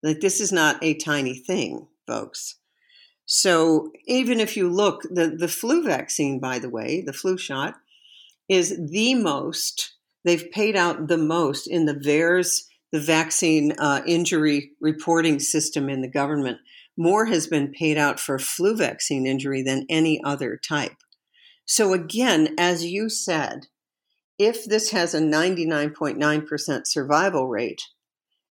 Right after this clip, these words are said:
and these are some of the things that have happened in the clinical trials, you would have to make a really, really, really strong case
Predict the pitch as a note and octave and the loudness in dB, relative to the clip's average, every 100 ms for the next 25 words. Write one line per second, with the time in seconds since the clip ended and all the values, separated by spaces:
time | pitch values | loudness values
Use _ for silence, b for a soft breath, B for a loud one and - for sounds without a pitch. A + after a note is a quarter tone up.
0 | _ F3 E3 D#3 F3+ F#3+ F3 D#3+ - G3 | _ 0 0 2 2 2 2 0 0 0
1 | G#3 F#3+ E3+ E3 - F3 E3 E3 D3 C#3+ | 2 0 -4 -10 -2 0 0 2 0 0
2 | D#3+ D#3+ E3 D#3 C#3+ - F3+ E3+ D#3+ - | 0 2 2 0 -2 0 0 2 -2 -2
3 | F#3 E3+ E3+ C3+ - D#3 D#3+ E3 A#2 D2 | 0 0 0 -4 -2 2 4 2 -2 -6
4 | - - - - _ _ _ _ _ _ | -8 -8 -10 -16 _ _ _ _ _ _
5 | D#3 F3+ A#3+ A#3+ G#3 F#3 F3 D#3+ D3+ D3 | -8 -2 2 2 4 2 2 2 4 2
6 | C#3+ C3+ C3+ C#3+ D#3 F#3 G3+ G3+ G3 G3 | 0 -2 -4 -4 0 2 2 2 2 2
7 | F#3 D#3 D3+ D#3+ D3+ D3 C3+ C#3+ D#3+ D3 | 0 0 2 2 2 0 -2 2 2 2
8 | C#3+ - C#3+ C#3 C3+ - F3+ D#3 - - | 0 -2 -2 -2 -2 -2 2 2 0 -4
9 | - - | -6 -8